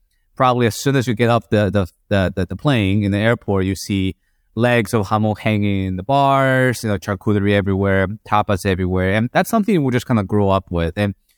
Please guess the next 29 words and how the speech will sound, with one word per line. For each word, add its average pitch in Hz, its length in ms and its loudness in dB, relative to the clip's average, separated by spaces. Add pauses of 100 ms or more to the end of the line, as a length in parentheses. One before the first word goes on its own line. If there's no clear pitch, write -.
(240)
we 139 100 -2
just 190 140 -2
kinda 202 300 0
missed 123 600 -2
that 92 320 0
in 92 100 -2
the 92 80 -4
States 98 420 0
and 95 100 0
could 95 160 0
never 92 220 0
find 85 420 -4
that. 82 320 -10
So 110 340 0 (340)
to 127 100 0
answer 135 200 0
your 127 80 0
question, 117 520 0
as 95 100 -2
far 107 220 0
as, 101 120 -4
like, 104 120 -2
what 107 180 -2
we're 104 60 2
trying 101 260 -2
to 98 80 -10
do 98 100 -2
with 92 100 -4
Mercado, 92 520 -2